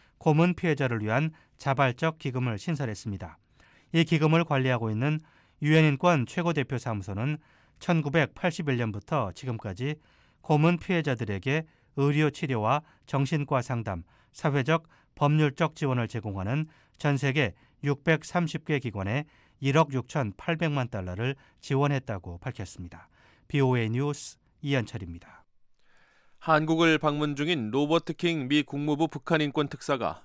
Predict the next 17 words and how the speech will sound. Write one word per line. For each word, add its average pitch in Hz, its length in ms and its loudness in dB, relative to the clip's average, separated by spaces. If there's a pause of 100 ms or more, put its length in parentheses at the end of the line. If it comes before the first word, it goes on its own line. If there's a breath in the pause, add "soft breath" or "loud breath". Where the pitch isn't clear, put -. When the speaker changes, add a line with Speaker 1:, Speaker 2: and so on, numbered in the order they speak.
(120)
Speaker 2:
한국 151 480 2
정부 156 260 0
당국자들과 127 880 -4
북한 156 320 0
인권 151 400 0
개선을 135 380 -4
위한 123 280 -4
공조 147 440 -2
방안을 120 440 0
논의했습니다. 101 760 -8 (800 soft breath)
킹 180 160 0
특사는 160 600 0
한국의 156 760 0
북한 165 360 -2
인권법 156 640 -2
제정과 139 520 2
관련해 117 460 -4